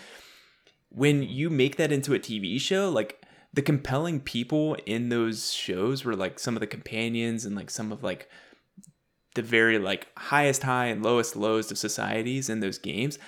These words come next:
I'm kinda interested to kind of see how they make that form and, like, who even is the showrunner and, like, how that goes about. I just feel like I'm always a little bit nervous, like,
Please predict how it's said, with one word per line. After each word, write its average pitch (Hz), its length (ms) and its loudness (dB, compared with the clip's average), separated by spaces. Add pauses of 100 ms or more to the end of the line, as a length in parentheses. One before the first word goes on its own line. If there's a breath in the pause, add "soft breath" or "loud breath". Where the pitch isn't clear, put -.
(120)
I'm 131 140 -2
kinda 196 400 4
interested 147 440 0
to 143 80 2
kind 131 240 -2
of 120 80 -2
see 120 680 -2
how 123 540 -4
they 117 260 -2
make 113 420 -2
that 107 320 -6
form 135 840 -4 (360)
and, 117 160 -4
like, 110 180 -4
who 147 360 -2
even 151 380 -2
is 139 320 -2
the 156 80 -4
showrunner 151 760 0
and, 117 180 -4
like, - 260 -6 (340 soft breath)
how 123 440 0
that 131 180 0
goes 139 240 4
about. 127 500 2
I 147 100 8
just 175 200 4
feel 175 160 4
like 143 220 4 (560 loud breath)
I'm 135 120 4
always 156 280 6
a 143 40 6
little 127 280 4
bit 135 160 2
nervous, 131 580 0
like, - 260 -4